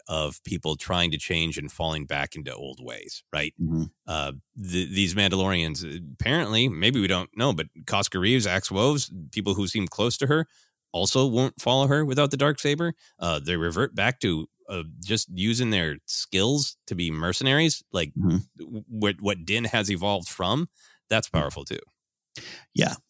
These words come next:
Speaker 2: yeah, yeah, yeah, yeah. And it, it was, uh, just, yeah, uh, I sense the sadness and I feel it and I get it. I think it was a very real moment, very real moment. I keep, we keep saying depression, but just, um,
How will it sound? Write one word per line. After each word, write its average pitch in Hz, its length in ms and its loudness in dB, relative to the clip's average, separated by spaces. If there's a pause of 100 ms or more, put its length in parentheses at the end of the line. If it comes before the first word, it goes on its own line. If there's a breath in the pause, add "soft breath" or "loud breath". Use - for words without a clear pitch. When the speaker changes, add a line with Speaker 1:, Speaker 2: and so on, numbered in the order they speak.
Speaker 2:
yeah, 101 160 6
yeah, 98 180 6
yeah, 87 380 0
yeah. 113 240 4
And 123 100 2
it, 120 100 0
it 151 200 2
was, 160 260 2
uh, 185 100 2
just, 190 320 0
yeah, 185 300 4
uh, 139 320 2
I 139 100 6
sense 190 380 4
the 139 80 2
sadness 110 560 6
and 101 80 4
I - 20 2
feel 117 280 6
it 101 80 6
and 98 80 6
I 90 60 4
get 92 300 2
it. 85 140 -2
I 95 80 2
think 113 140 4
it - 20 4
was 104 140 6
a 95 40 2
very 101 220 6
real 90 280 4
moment, 78 440 -2 (460)
very 113 320 6
real 101 260 4
moment. 87 340 2
I 78 180 0
keep, - 260 -2
we 87 100 -2
keep 90 180 -4
saying 87 200 0
depression, 78 480 -4
but 67 80 -8
just, - 320 -6
um, 80 260 -6